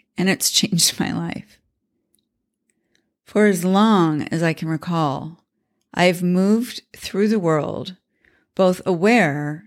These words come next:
that I'm not the only one in it, and also committed to bringing as much harmony to it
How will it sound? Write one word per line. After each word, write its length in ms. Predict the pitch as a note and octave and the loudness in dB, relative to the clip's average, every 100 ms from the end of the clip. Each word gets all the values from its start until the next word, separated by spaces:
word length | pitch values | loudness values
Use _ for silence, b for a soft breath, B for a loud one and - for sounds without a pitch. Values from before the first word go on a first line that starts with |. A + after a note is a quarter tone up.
| _ | _
that 200 | D#3+ F3+ | -4 -2
I'm 180 | E3+ E3 | 0 0
not 260 | E3 E3+ F#3 | 0 -2 0
the 100 | G#3 | 0
only 180 | F#3 F3 | 0 0
one 180 | E3+ | 0
in 140 | D3+ D3+ | -2 -4
it, 180 | C#3+ _ _ _ _ _ _ _ _ - | -8 _ _ _ _ _ _ _ _ -4
and 120 | G#3 | -2
also 720 | - A3 A#3+ - D3 D3 D#3 - _ | 0 2 2 0 -2 -2 -6 -12 _
committed 640 | A#3+ A3 B3 D3 C#3+ D#3+ - _ _ - | -4 0 2 0 -2 -8 -14 _ _ -4
to 120 | A#3+ | 0
bringing 400 | A#3 A#3+ A3+ F#3+ | 2 4 4 2
as 180 | E3+ F#3 | 0 0
much 220 | G3 - | -2 -2
harmony 480 | - A3+ G3+ D3+ D3+ | -2 2 2 2 -2
to 240 | - D#3 | -4 -4
it 260 | - - | -4 -8